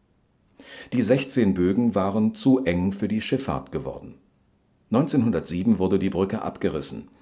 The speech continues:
und bis neunzehnhundertzehn völlig neu gebaut. Dann hatte sie nur noch neun Bögen. Achtzehnhundertdreiundneunzig rollte übrigens die erste Straßenbahn durch Dresden, vom Schlossplatz in der Innenstadt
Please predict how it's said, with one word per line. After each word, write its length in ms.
und 180
bis 240
neunzehnhundertzehn 1120
völlig 460
neu 200
gebaut. 500
Dann 380
hatte 200
sie 180
nur 180
noch 240
neun 320
Bögen. 380
Achtzehnhundertdreiundneunzig 1400
rollte 240
übrigens 500
die 240
erste 360
Straßenbahn 640
durch 200
Dresden, 520
vom 240
Schlossplatz 680
in 100
der 160
Innenstadt 560